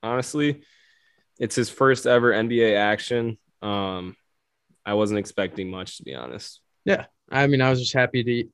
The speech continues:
Speaker 2: even get him out on the court. Uh, another thing, Noel didn't get, you said he's, he's met, he's having a hamstring issue or something?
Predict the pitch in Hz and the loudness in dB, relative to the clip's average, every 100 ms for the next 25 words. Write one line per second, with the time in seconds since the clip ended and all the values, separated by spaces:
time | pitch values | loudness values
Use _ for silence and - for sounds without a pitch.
0 | 135 127 131 117 110 120 113 117 113 107 | -8 -4 -2 -4 -4 -2 -2 0 -2 -4
1 | - 127 117 - 131 123 120 139 147 143 | -2 0 0 2 2 2 2 2 2 2
2 | 147 139 131 127 135 151 156 _ _ _ | 2 4 4 6 8 6 2 _ _ _
3 | _ _ _ _ _ 143 143 147 135 135 | _ _ _ _ _ 4 6 6 6 4
4 | 151 143 131 120 131 131 131 127 127 135 | 2 2 2 -2 -6 -2 0 0 0 -2
5 | 127 135 131 123 123 123 - 135 139 135 | 0 0 0 -2 -2 -4 -2 0 0 0
6 | 139 139 139 135 143 | 0 0 0 -6 -6